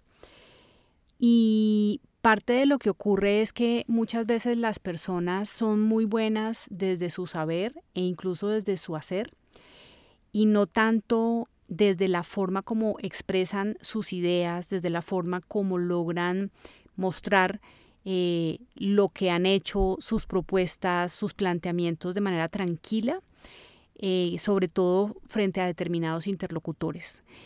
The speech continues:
como las personas de alta gerencia, el jefe, porque cuando se trata de comunicarse, alrededor de estar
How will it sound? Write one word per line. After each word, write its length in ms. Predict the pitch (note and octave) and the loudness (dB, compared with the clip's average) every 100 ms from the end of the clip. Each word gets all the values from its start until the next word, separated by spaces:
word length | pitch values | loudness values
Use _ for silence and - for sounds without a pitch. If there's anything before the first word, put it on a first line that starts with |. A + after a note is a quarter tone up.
| - _ | -20 _
como 640 | - G3 F3 F3 F3 E3 E3+ | -2 2 2 2 2 2 0
las 200 | D#3+ - | -2 -4
personas 540 | E3+ - E3+ E3 E3 | -8 -6 -4 -2 -2
de 160 | F#3 E3 | -2 -2
alta 260 | D#3+ - | -2 -4
gerencia, 1160 | E3 E3+ G#3+ A#3+ A#3 A3 - A3 G3+ G3+ G3 G3 - - - | -4 0 4 4 4 2 2 2 2 2 0 -2 -10 -20 -8
el 180 | F3+ E3+ | -4 -4
jefe, 1120 | D#3+ A3+ A3+ A3+ A3 - G#3 G3+ G3+ G3+ G3+ _ - _ _ - - | 0 4 4 4 2 0 0 2 2 0 -2 _ -20 _ _ -16 -4
porque 600 | A3+ G#3+ - G#3+ G3 - _ _ | 0 0 2 2 2 0 _ _
cuando 440 | - A3+ G#3 G3+ F#3+ | -4 0 2 2 0
se 140 | G3 | -2
trata 340 | - G3 - C4 | -2 -4 -2 -4
de 100 | C#4+ | -2
comunicarse, 880 | C#4 C4 C4+ B3+ C4 F#3 - F3+ G#3 _ _ _ _ _ _ _ - - _ _ _ _ _ | -2 0 0 -2 -4 -4 -6 -10 -12 _ _ _ _ _ _ _ -20 -20 _ _ _ _ _
alrededor 800 | G3+ G#3 F#3+ F#3+ F#3 F#3+ G3 G3 | 4 4 4 2 4 4 4 2
de 380 | F#3 A3+ B3 - - | 0 0 0 -4 -6
estar 500 | G3+ - G3+ F#3 | -2 0 0 -2